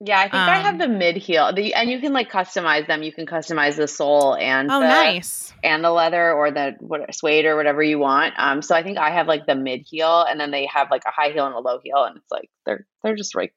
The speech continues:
Speaker 1: really great.
Speaker 2: Nice. Okay, so that really actually has changed your life for the better.
Speaker 1: I love them. Stand by
Speaker 2: Okay.
Speaker 1: them forever.
Speaker 2: My
Speaker 1: What about you?
Speaker 2: ki-, ki-, king size bed. King size
Speaker 1: Oh my
Speaker 2: bed.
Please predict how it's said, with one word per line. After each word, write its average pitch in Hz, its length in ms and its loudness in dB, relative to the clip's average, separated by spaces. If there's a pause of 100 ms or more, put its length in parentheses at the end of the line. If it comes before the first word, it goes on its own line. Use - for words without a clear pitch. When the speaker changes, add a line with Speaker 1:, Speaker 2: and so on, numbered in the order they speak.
Speaker 1:
really - 180 -4
great. - 280 -6 (440)
Speaker 2:
Nice. 214 420 -4
Okay, 220 320 -2
so 226 180 -6
that 254 400 -2
really 240 320 0
actually 202 400 -4
has 180 720 -4 (760)
changed 175 460 -6
your 170 140 -8
life 107 260 -8
for - 140 -16
the 107 100 -14
better. - 400 -10 (560)
Speaker 1:
I 180 60 0
love 156 260 2
them. 76 220 -6 (260)
Stand - 240 -2
by - 120 2
Speaker 2:
Okay. - 80 -2
Speaker 1:
them - 80 -8
forever. - 420 -4 (500)
Speaker 2:
My 269 600 0
Speaker 1:
What 202 120 2
about 170 180 0
you? 151 120 -4
Speaker 2:
ki-, - 380 -10 (240)
ki-, 254 240 -4 (100)
king 233 220 -2
size 202 240 -2
bed. 156 280 -2 (1040)
King 294 220 0
size 311 280 2
Speaker 1:
Oh 269 40 2
my 262 160 4
Speaker 2:
bed. 240 180 4